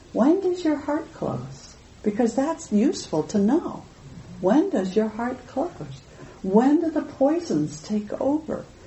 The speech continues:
And when they do, can you see that and go, "Ah, look, this is where I'm not cooked yet. I'm not fully cooked. Here's where I'm not yet awake or enlightened."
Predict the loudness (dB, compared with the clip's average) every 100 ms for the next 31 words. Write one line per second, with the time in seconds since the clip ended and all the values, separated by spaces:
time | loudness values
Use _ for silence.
0 | -16 0 4 6 4 4 2 2 4 4
1 | 2 -2 -10 -20 0 4 6 4 2 2
2 | 2 2 0 -4 0 2 2 2 0 -2
3 | 0 -2 -2 -6 -16 -20 -2 2 2 0
4 | -8 -18 -20 -20 -20 -20 0 0 2 -2
5 | -4 -2 -2 0 -2 -2 -2 -2 -4 -8
6 | -8 -8 -8 -12 -12 -16 -20 -20 -20 -20
7 | -20 -20 -12 -2 0 0 -4 -2 0 0
8 | -4 -2 -4 -4 -12 -16 -18 -10 0 2
9 | 2 2 -2 -2 -4 -10 -18 -2 2 4
10 | 2 2 0 -2 -2 -4 -8 -4 -2 0
11 | -2 -4 -6 -4 -2 -2 -2 -2 -4 -6
12 | -10